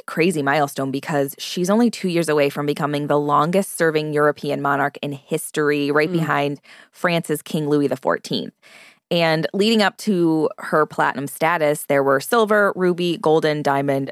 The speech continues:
Speaker 1: and sapphire jubilees.
Speaker 2: It makes me wonder, like,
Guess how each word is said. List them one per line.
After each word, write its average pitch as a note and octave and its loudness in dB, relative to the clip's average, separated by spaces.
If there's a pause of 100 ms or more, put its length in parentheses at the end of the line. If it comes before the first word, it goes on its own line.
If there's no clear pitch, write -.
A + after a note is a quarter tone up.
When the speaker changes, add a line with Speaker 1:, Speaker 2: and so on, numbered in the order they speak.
Speaker 1:
and C3+ -6
sapphire C#3 -4
jubilees. - -10 (480)
Speaker 2:
It A#3+ 2
makes B3 -2
me F4+ 0
wonder, F#3 0
like, C#3 -8